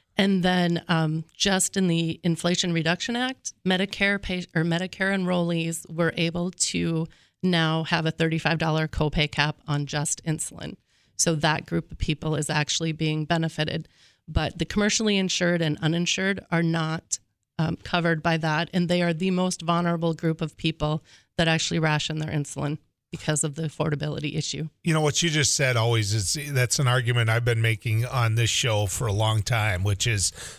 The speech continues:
Speaker 2: uh, th-, I realize there, there's a lot of people that are elderly, that are past their working age,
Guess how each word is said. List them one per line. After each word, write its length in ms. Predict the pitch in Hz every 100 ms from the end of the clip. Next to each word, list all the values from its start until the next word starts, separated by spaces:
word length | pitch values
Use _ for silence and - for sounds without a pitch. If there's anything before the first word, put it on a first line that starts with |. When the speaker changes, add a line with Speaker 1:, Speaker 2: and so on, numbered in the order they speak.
| -
Speaker 2:
uh, 220 | 160 131 120
th-, 240 | - 151
I 140 | 170 151
realize 720 | 143 151 139 117 110 95 -
there, 220 | 127 135
there's 320 | 131 117 107
a 40 | 113
lot 380 | 110 117 120 131
of 140 | 123
people 460 | 135 120 120 117 113
that 200 | 120 117
are 140 | 117
elderly, 560 | 131 135 127 123 123 117
that 160 | 120
are 80 | 110
past 400 | - 127 123 -
their 100 | 139
working 380 | 127 131 139 123
age, 280 | 120 117